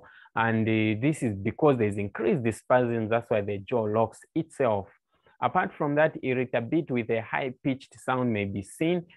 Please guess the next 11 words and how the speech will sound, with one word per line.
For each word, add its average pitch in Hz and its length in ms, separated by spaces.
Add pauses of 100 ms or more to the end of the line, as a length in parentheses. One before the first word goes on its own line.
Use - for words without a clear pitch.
(300)
And, 113 380
uh, 113 180
this 143 240
may 113 160
be 104 140
because 127 640
of, 107 240 (100)
um, 107 480 (100)
uh, 107 420
increased 113 720
spasms, 160 640